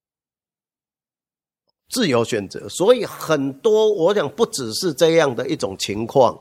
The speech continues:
啊，例如说我们新年有特别聚会，啊，新年我们农历年有特别聚会，那元旦要不要特别聚会？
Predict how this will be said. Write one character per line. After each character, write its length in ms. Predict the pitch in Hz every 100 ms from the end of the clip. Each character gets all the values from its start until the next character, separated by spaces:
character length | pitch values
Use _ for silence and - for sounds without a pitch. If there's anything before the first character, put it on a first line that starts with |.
| - _ _ -
啊， 120 | 113
例 160 | 170 214
如 160 | 127
说 260 | 127 180 175
我 120 | 135
们 180 | 113 123
新 300 | - 180 180
年 180 | 127 110
有 140 | 101
特 220 | - 165
别 180 | 101 95
聚 200 | - 117
会， 300 | 104 107 - _ _ _ _ _ _ _ _ _ _
啊， 80 | -
新 380 | - - 190 196
年 340 | 185 107 110 - -
我 120 | 123
们 320 | 113 123 143 - _ _ -
农 280 | 127 123 175
历 160 | 208
年 140 | 117 113
有 160 | 101
特 180 | - 147
别 160 | 101 98
聚 220 | 123 113
会， 160 | 113 - _ -
那 160 | 170 - -
元 260 | 127 147
旦 240 | 180 139 143
要 120 | 139
不 80 | 131
要 80 |
特 200 | 120 135
别 120 | 95 90
聚 200 | 113 92
会？ 160 | 101